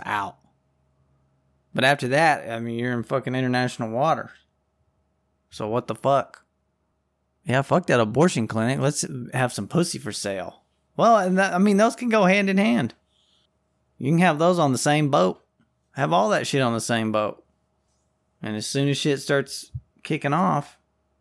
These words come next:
there you have it. 'Cause that really is, I mean, if you think about it, like, abortion really is the most pressing fucking concern right now.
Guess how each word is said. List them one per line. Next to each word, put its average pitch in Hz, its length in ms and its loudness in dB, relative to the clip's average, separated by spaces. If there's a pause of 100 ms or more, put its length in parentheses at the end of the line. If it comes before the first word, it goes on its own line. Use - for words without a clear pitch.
(880)
there - 160 -4
you 131 160 0
have 156 260 0
it. - 140 -10 (1040)
'Cause 160 100 -2
that 269 160 4
really 247 320 6
is, 139 200 4
I 123 40 -4
mean, 147 220 2
if 143 120 0
you 170 60 0
think 175 240 2
about 110 280 -2
it, 110 100 -6
like, 120 160 -2
abortion 139 520 2
really 127 300 4
is 117 140 2
the - 80 -2
most 117 280 0
pressing 127 600 0
fucking 120 480 -2
concern 107 760 0
right 92 240 -6
now. - 380 -12